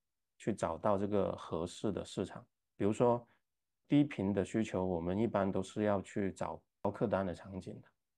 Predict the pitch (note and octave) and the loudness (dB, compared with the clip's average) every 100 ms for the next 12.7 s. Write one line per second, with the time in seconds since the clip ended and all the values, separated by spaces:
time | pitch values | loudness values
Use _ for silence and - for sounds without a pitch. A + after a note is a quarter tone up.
0 | _ F#2+ F2+ G2+ G2 G2 - _ _ _ | _ -2 2 4 4 2 -6 _ _ _
1 | _ _ - E2+ D#2+ D#2 D#2+ - _ _ | _ _ -2 0 -2 -8 -12 -14 _ _
2 | G#2+ G2+ G#2+ G2 F2+ F#2+ G#2+ G#2+ - _ | -2 0 2 2 2 -2 -6 -8 -12 _
3 | _ _ _ - E2+ E2 - E2+ F#2 F#2 | _ _ _ -10 -6 -6 -6 -4 -2 -2
4 | G2 G2 G2+ G2+ G#2 F2+ F2 F2+ - F2+ | 0 0 0 2 2 2 -2 -6 -6 -6
5 | F2+ F#2+ F#2 F#2 A2+ A2 _ _ - A#2 | -4 -2 -2 -2 -4 -6 _ _ -2 0
6 | G#2 - G#2+ A2 A#2 G2 - _ _ _ | 0 0 0 2 2 2 -2 _ _ _
7 | A2 - A2 G#2 - - _ _ B2+ B2 | -2 0 2 0 -2 -16 _ _ 2 2
8 | - F#2 G#2+ F#2+ F2+ G#2 A2+ G#2+ - G#2+ | 2 -2 -4 -4 -2 -2 -2 -4 0 0
9 | A2 - _ G2 E2+ - A2+ G2+ G2+ G2+ | 0 -6 _ -4 -4 -2 0 0 0 0
10 | G2 G#2 G#2+ - _ _ _ _ - A2 | -2 -6 -10 -14 _ _ _ _ -14 -6
11 | G2+ E2+ E2+ F2 F2+ - - _ _ - | -2 -2 -2 -2 -2 -4 -16 _ _ 0
12 | C#3+ D3+ D3 D3 A#2+ A#2 A#2 | 6 6 6 4 4 4 2